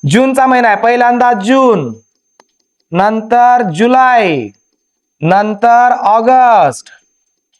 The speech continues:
नंतर सप्टेंबर, नंतर ऑक्टोबर, असे दिवस आहेत. जूनचा महिना, प-, जूनचा महिना असतो तीस दिवसाचा, पाच दिवस गेल्यात,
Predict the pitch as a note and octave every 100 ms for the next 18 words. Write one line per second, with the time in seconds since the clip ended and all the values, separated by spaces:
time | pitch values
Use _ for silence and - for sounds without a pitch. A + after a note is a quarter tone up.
0 | _ _ _ E3 G3 G#3 G#3 A#3+ A#3+ B3
1 | A#3 A#3 A#3 A#3 A#3+ A#3+ A#3 B3 A#3+ G#3
2 | C#3+ - _ _ _ _ _ _ _ _
3 | _ _ _ _ _ _ _ C#3 E3+ F#3
4 | F#3 G#3+ A#3 A3+ F3 - - B2+ A2 G2
5 | - _ _ _ _ _ _ _ C3+ D#3
6 | G3 F#3+ F#3+ F#3+ F#3+ G3 G#3+ - _ _
7 | _ _ C#3+ C3+ G#3+ B3+ B3+ C4 B3+ B3+
8 | B3+ B3+ B3+ A#3+ G3+ F#3 F3 A3+ B3 B3+
9 | B3 A#3+ B3 B3+ B3 B3 A#3 F#3 A#3 -
10 | G#3 A#3+ A3+ B3 A#3 B3 C4 B3